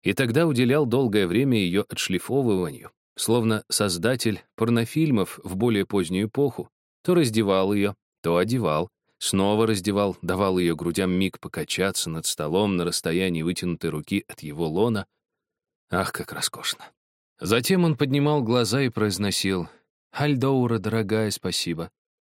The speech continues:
Как мужчина-хозяин во все века, и тогда экономка исчезала из гостиной. На её губах обозначалась еле заметная крохотная усмешка. Очевидно, это был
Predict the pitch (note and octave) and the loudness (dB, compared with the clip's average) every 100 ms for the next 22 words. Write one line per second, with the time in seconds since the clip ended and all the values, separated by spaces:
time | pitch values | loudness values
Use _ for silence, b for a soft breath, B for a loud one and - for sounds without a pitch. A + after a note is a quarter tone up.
0 | _ _ - G2+ A#2 A2+ - C#3 A#2 G#2+ | _ _ -4 -2 2 0 2 0 0 0
1 | G2 B2+ B2+ G#2+ G#2 - A2 G#2+ F2+ G2 | 0 0 2 0 -2 0 0 0 0 0
2 | A2 F#2+ - E2 E2 A2+ G2 F2+ G2 A2 | 0 0 -2 -4 -2 0 0 -2 0 -2
3 | F#2 F#2 - E2+ E2+ F#2 E2 D2+ C#2+ - | -2 -4 -4 -6 -4 -2 -4 -6 -8 -10
4 | - B1+ - - _ _ _ _ _ _ | -10 -18 -20 -20 _ _ _ _ _ _
5 | _ _ _ - F#2 C#3+ F#3 E3 E3 F3+ | _ _ _ -4 2 4 4 2 2 0
6 | D3 C#3+ C#3+ C#3 F3 D#3+ - C3+ D3 A#2 | 0 2 2 0 2 2 2 2 2 2
7 | B2 C3+ C#3+ G#2+ A2+ - A2+ A2+ F#2 F2+ | 2 2 0 0 -2 0 -2 -2 -2 -2
8 | E2+ D#2+ G2 C3+ A#2+ - C#2 _ _ _ | -2 -4 -4 -4 -4 -6 -8 _ _ _
9 | - D#2+ F#2+ G#2+ G2 F#2 F2 F#2+ F2+ F#2 | -10 -4 0 0 2 2 2 0 0 0
10 | F#2+ | -2